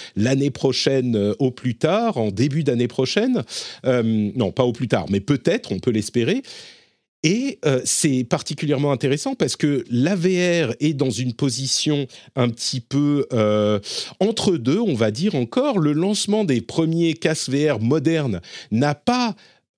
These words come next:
envahi toute la planète comme on, comme on aurait pu le penser, mais ça a pas fait plouf non plus, comme, euh, le prédisaient certains. C'est un petit peu assoupi, on va dire, la V R, et entre les efforts de Facebook et maintenant de Sony,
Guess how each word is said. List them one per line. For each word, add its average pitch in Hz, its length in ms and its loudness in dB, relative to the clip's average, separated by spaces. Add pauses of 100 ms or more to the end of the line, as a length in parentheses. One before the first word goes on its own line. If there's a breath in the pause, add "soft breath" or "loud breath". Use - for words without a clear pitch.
(120)
envahi 180 720 0
toute 160 200 -4
la 143 140 2
planète 143 400 2
comme 113 160 0
on, 104 220 2
comme 107 260 0
on 107 80 2
aurait 101 160 2
pu 113 120 -4
le 101 60 -4
penser, 131 280 0
mais 196 100 0
ça 202 160 0
a 240 60 2
pas 320 160 -4
fait 202 180 -2
plouf - 420 -4
non 180 200 2
plus, 202 400 -2
comme, 143 320 2
euh, 113 260 2
le 113 480 2
prédisaient 170 520 0
certains. 170 440 -2 (460 loud breath)
C'est 240 720 2
un 180 100 2
petit - 240 -2
peu 240 520 0
assoupi, 180 600 0
on 139 100 2
va 113 120 4
dire, 117 180 0
la 98 120 2
V 185 320 0
R, 165 180 -2
et 165 120 2
entre 196 300 0
les 131 220 2
efforts 131 300 0
de 104 100 0
Facebook 123 540 -2
et 160 100 2
maintenant 143 400 -2
de 104 100 0
Sony, 156 400 0